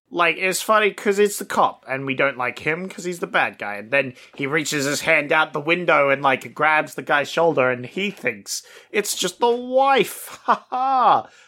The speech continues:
But then the cop tries to strangle him, and, and he's like, "Oh, no!"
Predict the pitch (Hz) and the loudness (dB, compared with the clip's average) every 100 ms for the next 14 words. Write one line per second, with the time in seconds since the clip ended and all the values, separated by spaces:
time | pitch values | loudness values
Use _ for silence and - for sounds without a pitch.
0 | _ - 262 - 226 202 170 151 170 - | _ -8 -8 -2 2 2 -2 -4 -4 0
1 | 240 233 - 156 156 160 - 180 220 165 | 0 0 0 -2 -2 -8 0 0 2 -2
2 | 139 123 127 127 117 123 127 143 147 143 | -2 -2 -6 -6 -6 -8 -4 -4 -4 -2
3 | 147 139 - 240 302 233 294 415 | 0 -2 -2 2 4 6 4 4